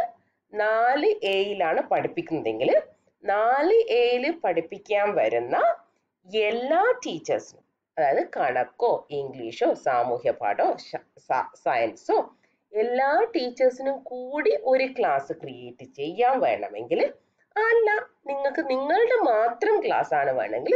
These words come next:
നിങ്ങളുടെ മാത്രം class create ചെയ്യുക. അതായത് നിങ്ങളിപ്പോൾ കണക്കാണ് എടുക്കുന്നത്, അങ്ങനെയാണെങ്കിൽ, ആ, for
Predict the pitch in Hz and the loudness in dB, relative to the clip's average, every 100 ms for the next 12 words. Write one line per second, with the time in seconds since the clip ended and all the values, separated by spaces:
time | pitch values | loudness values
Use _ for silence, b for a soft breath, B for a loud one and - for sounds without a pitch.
0 | 480 302 233 214 220 233 143 120 - 175 | 2 2 2 2 2 2 2 0 0 -4
1 | 180 147 95 117 - 143 117 107 - 196 | -2 -2 -2 -4 -8 -14 -14 -16 -8 -2
2 | 143 - - B B B - 285 277 240 | 0 2 0 B B B -6 -2 0 0
3 | - - - 240 180 175 196 165 143 120 | -2 -8 -2 0 0 0 0 0 0 -2
4 | - 110 110 - _ - 247 214 160 117 | -6 -10 -10 -14 _ 0 2 4 2 2
5 | 120 120 - 523 622 - _ _ _ _ | 2 0 2 2 0 -4 _ _ _ _
6 | - 180 165 - - _ - - 226 196 | 0 2 4 0 -4 _ -12 0 2 4
7 | 208 | 4